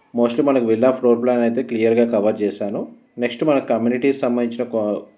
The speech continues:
ఇన్ఫర్మేషన్ అయితే మీకు ఇప్పుడు వీడియోలో కవర్ చేస్తాను. ఇది గేటెడ్ కమ్యూనిటీ విల్లా ప్రాజెక్ట్కి సంబంధించిన క్లబ్ హౌస్, కొన్ని అమెనిటీస్, పూల్ ఏరియా ఏదైతే ఉందో అది మీకు ఇప్పుడు వీడియోలో కవర్ చేస్తున్నానండి.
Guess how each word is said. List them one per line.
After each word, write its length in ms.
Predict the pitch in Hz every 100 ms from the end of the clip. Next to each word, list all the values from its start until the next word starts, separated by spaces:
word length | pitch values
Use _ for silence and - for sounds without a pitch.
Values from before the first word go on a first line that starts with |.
| _ 101
ఇన్ఫర్మేషన్ 580 | 107 127 127 131 123
అయితే 180 | 113 113 -
మీకు 180 | 123 113
ఇప్పుడు 180 | 107 104
వీడియోలో 280 | 101 107
కవర్ 280 | 113 101 101
చేస్తాను. 460 | 104 98 - 101 202 233 - - - - - _ 180
ఇది 240 | 175 175 175 175
గేటెడ్ 360 | 151 160 170
కమ్యూనిటీ 320 | 175 170 170
విల్లా 260 | 156 143 143
ప్రాజెక్ట్కి 540 | 143 131 131 135 131 -
సంబంధించిన 760 | 120 120 120 117 113 - 120 170 220 - _ -
క్లబ్ 280 | 127 120 143
హౌస్, 300 | 143 127 147 226 - _
కొన్ని 220 | 135 131
అమెనిటీస్, 460 | 120 117 127 131 120
పూల్ 240 | - 127 131
ఏరియా 200 | 131 123
ఏదైతే 260 | 117 110 113
ఉందో 200 | 107 156 -
అది 160 | 120 110
మీకు 180 | 107 110
ఇప్పుడు 220 | 110 107
వీడియోలో 340 | 101 110 113
కవర్ 300 | 117 101 104
చేస్తున్నానండి. 680 | 107 101 - 107 104 104